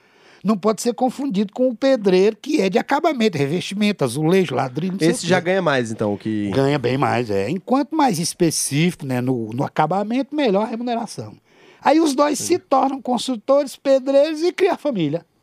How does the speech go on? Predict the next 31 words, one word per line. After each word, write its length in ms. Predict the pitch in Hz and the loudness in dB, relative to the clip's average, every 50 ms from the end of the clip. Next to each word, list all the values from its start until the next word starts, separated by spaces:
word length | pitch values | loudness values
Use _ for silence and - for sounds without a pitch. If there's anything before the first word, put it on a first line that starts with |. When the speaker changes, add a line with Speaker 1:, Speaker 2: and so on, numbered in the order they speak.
| _ - | _ -4
Speaker 1:
Aí, 240 | 247 269 277 277 254 - - | -4 -2 -2 -4 -6 -6 -6
bom, 180 | - 147 135 135 _ | -6 -6 -6 -6 _
a 100 | - 170 | -4 -4
pergunta, 480 | 170 - 190 175 156 139 156 151 170 160 | -2 -2 -2 -2 -4 -6 -8 -6 -4 -6
né? 140 | 170 202 - _ _ _ - | -6 -6 -12 _ _ _ -4
Onde 180 | - 160 165 156 | -2 -2 0 2
que 80 | - | 0
eu 40 | 214 | 0
achei 200 | 196 - 190 196 | 0 0 -2 -2
sua 160 | - - 240 | 0 -2 -4
mãe? 100 | 220 143 | -2 -2
Speaker 2:
Da 120 | 123 131 156 | -2 -2 -2
mãe, 240 | 160 120 113 143 175 156 - | -4 -6 -8 -8 -10 -14 -14
ainda 160 | 131 120 110 | -14 -14 -14
tinha 220 | - - 139 147 | -12 -10 -10 -8
isso. 120 | 120 110 220 | -8 -6 -6
Speaker 1:
Então, 280 | 180 - - 165 170 - - | -4 -2 -2 -2 -2 -4 -2
quando 320 | - 262 302 339 349 349 | 0 2 2 2 2 0
esse 360 | 370 359 - - - - 302 247 | 0 0 -2 -2 -4 0 2 2
homem 260 | 185 160 151 151 151 | 4 2 2 0 -2
se 160 | - - - | -6 -10 -8
estabelece 960 | 151 - - - 147 143 139 131 131 131 135 135 135 131 123 107 - - - | -8 -6 -2 -2 0 2 2 2 4 4 4 4 4 2 2 0 -2 -6 -12
e 20 | 131 | -10
começa 460 | - - 147 135 127 127 117 - 135 | -10 -6 -2 -2 -2 0 -2 -4 -8
a 20 | |
criar 300 | 117 - 135 127 131 147 | -6 -4 -2 0 2 0
a 40 | 180 | 0
prole, 480 | 180 - 175 165 170 185 190 190 175 147 | 0 0 0 2 2 2 2 0 -2 -4
tem 300 | - - - 175 185 190 | -6 -4 -4 -2 -2 -2
um 40 | 190 | -2
movimento, 920 | 185 170 170 170 170 139 131 143 139 127 135 139 139 131 _ - 135 120 | -2 0 2 2 2 2 0 -4 -4 -2 -2 -2 -2 -4 _ -12 -18 -18